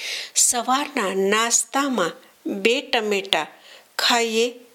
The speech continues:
તો સંપૂર્ણ ભોજન બરાબર છે અને તેનાથી વજન બિલકુલ વધતું નથી. લોહીના નાના મોટા વિકાર, બગાડને દૂર કરે છે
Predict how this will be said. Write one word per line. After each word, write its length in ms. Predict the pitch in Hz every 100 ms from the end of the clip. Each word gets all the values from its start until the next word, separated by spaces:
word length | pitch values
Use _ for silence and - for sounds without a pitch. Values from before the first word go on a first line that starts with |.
| -
તો 120 | 214
સંપૂર્ણ 760 | 208 - 240 277 277 302 269
ભોજન 640 | 226 180 190 190 208 226 220
બરાબર 480 | 175 175 175 180 180
છે 420 | - - - - - - - - -
અને 220 | 220 208
તેનાથી 800 | 220 226 220 226 262 254 240 226 233 214
વજન 680 | 196 196 202 208 214 226
બિલકુલ 560 | 202 220 247 - - 277
વધતું 520 | 254 180 - - 196
નથી. 520 | 185 170 170 196 170 - - - - - - - -
લોહીના 640 | 214 196 220 285 294 226 196 -
નાના 460 | 214 202 214 233 233
મોટા 420 | 208 196 196 175
વિકાર, 560 | 170 180 185 196 196 226 - - _ _ _ _ -
બગાડને 800 | 185 190 185 208 202 190 175 175
દૂર 360 | 180 180 196
કરે 360 | 202 220 214 220
છે 380 | - - 233